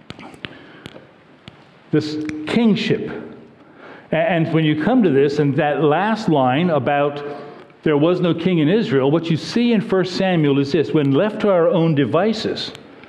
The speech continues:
what are the choices that we make with regards to leadership?"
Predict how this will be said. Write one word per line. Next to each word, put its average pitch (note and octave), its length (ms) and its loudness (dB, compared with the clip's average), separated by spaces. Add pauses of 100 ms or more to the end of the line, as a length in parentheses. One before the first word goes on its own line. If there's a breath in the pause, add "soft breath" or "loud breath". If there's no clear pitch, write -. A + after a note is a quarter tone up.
(560 loud breath)
what G#3 140 2
are C4 80 2
the A#3+ 80 2
choices G#3+ 580 0
that C#3 160 0
we C3 140 2
make B2 300 2
with F3 180 0
regards C#3+ 480 0
to G3+ 80 0
leadership?" A3 720 0